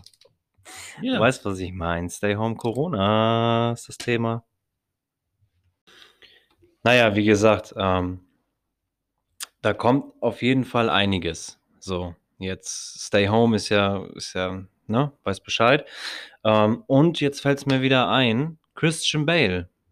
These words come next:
Speaker 2: der ehemalige D C, m, Batman, Superheld, der drei Teile der Batman-Saga.
Speaker 1: Ist
Speaker 2: Mhm.
Speaker 1: zur besseren Seite gewechselt.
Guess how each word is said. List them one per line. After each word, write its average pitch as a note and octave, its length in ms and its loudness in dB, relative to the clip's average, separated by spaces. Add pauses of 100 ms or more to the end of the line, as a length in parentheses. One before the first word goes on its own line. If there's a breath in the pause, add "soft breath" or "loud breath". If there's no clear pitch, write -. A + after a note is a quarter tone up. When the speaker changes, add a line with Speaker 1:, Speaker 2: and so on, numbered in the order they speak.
(140)
Speaker 2:
der F#2 140 -2
ehemalige A#2 560 2
D A2 140 -4
C, C#3 720 -6
m, A2 440 -4 (120)
Batman, C3 600 0
Superheld, C3+ 680 0 (760 loud breath)
der G#2+ 100 2
drei G#2+ 220 2
Teile A2 480 4
der G#2+ 580 2
Batman-Saga. G2+ 840 0 (800)
Speaker 1:
Ist G#2+ 200 -2
Speaker 2:
Mhm. A2 60 -2
Speaker 1:
zur F#2 120 -4
besseren F#2+ 320 0
Seite F#2 280 0
gewechselt. E2+ 540 -6